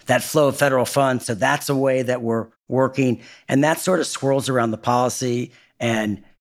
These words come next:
making it more fertile for investment. Like, we wanna do more investment with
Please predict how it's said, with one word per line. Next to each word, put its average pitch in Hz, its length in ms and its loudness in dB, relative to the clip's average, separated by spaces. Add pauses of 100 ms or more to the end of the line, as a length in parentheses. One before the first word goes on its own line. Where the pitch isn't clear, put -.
(140)
making 131 280 0
it 135 40 2
more 127 180 2
fertile 135 460 0
for 123 280 -2
investment. 131 580 -2
Like, 117 220 -4
we 127 60 -2
wanna 135 180 2
do 131 200 0
more 127 220 2
investment 123 640 -2
with 117 280 -6